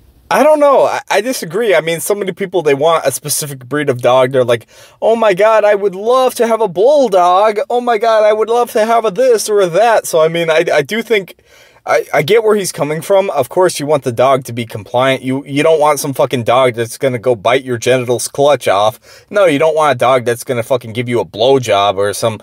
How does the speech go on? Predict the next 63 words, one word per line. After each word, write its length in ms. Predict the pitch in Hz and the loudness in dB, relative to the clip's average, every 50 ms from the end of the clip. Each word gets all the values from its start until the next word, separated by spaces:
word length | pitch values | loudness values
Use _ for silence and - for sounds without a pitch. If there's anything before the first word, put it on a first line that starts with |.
| - - - _ | -16 -20 -20 _
some 240 | - - 147 131 123 | -4 -2 -2 0 0
dog 300 | 117 117 117 127 131 120 | 0 0 2 2 2 2
that's, 280 | 117 123 117 - - - | 2 0 0 0 -4 -6
you 120 | 127 120 | -4 -4
know, 100 | 117 117 | -2 -2
gonna 180 | 110 123 113 104 | -2 -2 -2 -2
fucking 340 | - 147 127 - 120 107 - | -2 -2 -4 -2 -6 -6 -4
bite 240 | - 127 135 139 | -2 -2 -2 -2
your 120 | 110 120 110 | -4 -6 -2
nuts 300 | 110 131 - - - - | 0 0 0 0 0 0
off 320 | 113 104 104 110 113 - | 0 2 2 0 0 -2
or 240 | 113 107 101 101 78 | -4 -2 -2 -2 -2
a 80 | 104 98 | -2 0
dog 260 | 117 117 123 120 107 | 0 0 0 0 0
that's 180 | 113 110 - | -2 -2 -2
gonna 160 | - 127 117 113 | -2 -4 -4 -2
be, 280 | 110 113 107 101 - _ _ - _ _ - - | -4 -6 -6 -6 -8 _ _ -20 _ _ -2 0
uh, 300 | 107 107 101 95 95 87 - _ _ _ _ _ _ _ _ _ _ _ _ - 120 | 2 4 4 4 2 0 -6 _ _ _ _ _ _ _ _ _ _ _ _ -12 -8
just 200 | - 131 123 - | -6 -4 -4 -2
extremely 600 | 127 120 - - - - 143 143 139 131 123 120 | -2 -2 -4 -4 -2 0 2 2 4 2 2 0
crazy. 560 | 117 - 131 175 196 175 135 110 113 117 117 | 0 2 2 4 4 2 2 0 -2 -2 -2
I 40 | 110 | -2
mean, 180 | 123 147 175 196 | -2 -2 0 2
there's 160 | 233 233 226 | 2 2 2
some 180 | - 254 254 240 | 2 0 -2 -2
people 180 | 240 240 208 | -2 -2 0
that 160 | 175 156 123 | 0 0 0
still 200 | - - 208 185 | 0 0 -2 -2
put 200 | 143 - 185 185 | -2 -2 -2 0
up 160 | 202 202 - - | 0 0 -2 -4
with 120 | 143 - | -4 -2
that 180 | 110 107 101 - | -2 -2 -2 -2
shit, 260 | - - 117 110 113 | -4 -4 -4 -4 -6
'cause 140 | - 131 135 | -2 0 0
I've 160 | 147 143 - | 0 0 -2
seen 240 | - 165 160 156 151 | -6 -8 -4 -2 0
that 160 | 143 131 117 | 0 0 -2
before. 420 | 123 117 - 135 139 139 135 127 - - - - - _ - | -4 -6 -2 0 2 2 2 2 -2 -6 -20 -20 -20 _ -2
Like, 140 | 123 123 | 0 2
I 60 | 123 123 | 2 2
remember 420 | 131 131 131 131 139 135 131 131 | 2 2 2 2 0 2 2 2
when 120 | 127 127 | 4 4
I 60 | 123 123 | 4 2
was 140 | 120 113 | 0 -2
doing 220 | - 139 139 135 120 | -4 -4 -4 -2 -2
deliveries 540 | 131 123 135 165 165 135 139 135 131 120 127 | -2 0 2 0 0 0 0 -2 -2 -4 -4
a 40 | |
couple 240 | 120 - 127 113 131 | -6 -6 -4 -2 -2
years 200 | 123 131 135 127 | 0 0 0 0
ago, 160 | 123 113 131 | 2 2 2
I 120 | 131 131 139 | 4 4 4
had 120 | 143 127 | 2 0
this 140 | 117 120 117 | -2 -4 -4
dog, 460 | - 135 127 131 131 131 127 120 110 | 0 2 4 4 4 4 2 0 -4
this 160 | 123 131 120 | -10 -12 -12
giant 420 | 110 104 - 143 147 147 139 117 - | -8 -4 -2 0 0 0 0 -2 -2
fucking 320 | - 139 120 - 123 110 | -2 -2 -2 -2 -4 -2
dog 300 | 117 117 120 120 120 123 | 0 2 2 2 2 0
try 160 | - - 120 | 0 0 0
attacking 500 | 110 - - 139 127 123 117 - 127 123 | 0 0 0 0 0 0 -2 -2 -4 -4
me 140 | 120 123 120 | -4 -4 -4
and 100 | 120 120 | -4 -4
shit. 220 | - - 139 123 | -2 -2 -2 -2